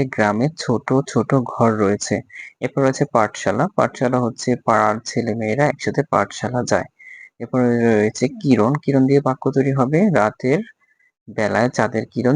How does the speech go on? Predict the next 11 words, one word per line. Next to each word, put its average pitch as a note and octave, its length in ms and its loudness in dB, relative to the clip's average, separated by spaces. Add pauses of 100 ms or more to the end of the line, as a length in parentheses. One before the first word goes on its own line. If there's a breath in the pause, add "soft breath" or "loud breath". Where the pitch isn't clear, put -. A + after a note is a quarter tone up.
ঝিকিমিকি A2 560 0
দৃশ্য B2 420 0
হয়। A2 260 0 (360)
এরপর B2 240 -4
রয়েছে A2 240 0
আত্মীয়। A2+ 380 0
আত্মীয় A#2+ 340 0
দিয়ে A#2 200 -2
হবে A#2+ 320 0
মিলেমিশে A2 680 0
আছে A2 280 -2